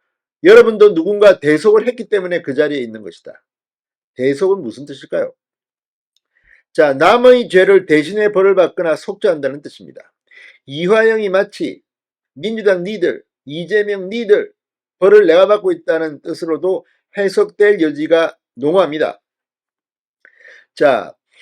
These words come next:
이 대북 송금 사건은 민주당 이재명 전 대표가 경기도 지사 시절 있었던 일입니다. 그런데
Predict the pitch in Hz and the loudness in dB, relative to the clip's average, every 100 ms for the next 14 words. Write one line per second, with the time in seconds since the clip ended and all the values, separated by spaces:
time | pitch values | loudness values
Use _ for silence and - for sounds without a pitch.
0 | - - _ 165 156 143 139 127 - 151 | -20 -20 _ -12 -8 -6 -6 -10 0 4
1 | 165 240 247 226 240 226 180 - 208 202 | 4 4 2 2 0 0 -2 0 0 0
2 | 190 165 240 240 220 196 190 160 147 202 | -4 -8 -8 -8 -6 -2 -2 -2 -2 0
3 | 220 226 208 208 202 190 - 175 170 170 | 0 -4 0 0 0 -4 -4 -2 -2 2
4 | 165 175 185 196 190 - - 202 233 226 | 2 2 -4 0 0 0 -10 -2 2 2
5 | 214 - 202 196 190 185 160 185 175 123 | 0 0 0 0 -2 -8 -6 -8 -8 -12
6 | 95 - - - 170 151 185 - | -14 -16 -14 -10 -8 -2 0 0